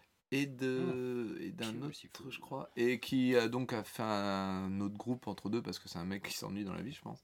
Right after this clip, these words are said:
Speaker 1: Et ça fait depuis deux mille quatre qu'on n'avait pas une nouvelle. Et
Speaker 2: Quand
Speaker 1: donc
Speaker 2: même.
Speaker 1: apparemment cet été, ils ont commencé à parler du fait qu'il allait y avoir un album qui sort à la fin de l'année. Et là, un premier, euh, extrait est sorti, qui s'appelle The Doom.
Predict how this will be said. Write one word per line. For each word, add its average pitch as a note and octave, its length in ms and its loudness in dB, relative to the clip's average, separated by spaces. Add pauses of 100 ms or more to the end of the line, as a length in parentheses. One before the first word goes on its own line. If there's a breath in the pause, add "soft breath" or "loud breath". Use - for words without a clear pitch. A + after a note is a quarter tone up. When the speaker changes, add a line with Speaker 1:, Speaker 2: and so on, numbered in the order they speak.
(640 loud breath)
Speaker 1:
Et B2 80 4
ça C#3 160 4
fait E3+ 160 8
depuis C#3 260 -2
deux D3+ 100 8
mille E3+ 180 4
quatre F#3 180 6
qu'on C#3+ 100 -2
n'avait B2+ 180 0
pas C3 120 -2
une C3 100 -2
nouvelle. D3+ 300 0 (1080)
Et - 20 0
Speaker 2:
Quand B2 80 2
Speaker 1:
donc C3 100 0
Speaker 2:
même. D3 40 4
Speaker 1:
apparemment C#3 320 4
cet C#3 200 -2
été, D3+ 140 -4
ils C3+ 100 -2
ont B2+ 40 -4
commencé B2 340 -2
à A#2+ 60 2
parler A2+ 320 0
du A2+ 80 -10
fait - 180 -4
qu'il A2 140 -4
allait G#2+ 80 0
y - 20 2
avoir G#2+ 180 0
un G#2 80 0
album A2+ 300 -2
qui - 100 -12
sort G#2+ 140 -4
à - 20 0
la G2 60 0
fin G#2+ 160 -4
de G#2 60 -2
l'année. A#2+ 320 2
Et A#2 80 2
là, B2 120 4
un C3 60 -2
premier, D3+ 420 -2 (360)
euh, - 500 -8
extrait C3 380 -4
est B2 40 2
sorti, C3 460 -4 (480 loud breath)
qui - 100 -18
s'appelle G#2+ 300 -2 (100)
The G#2 80 -6
Doom. C3+ 400 -2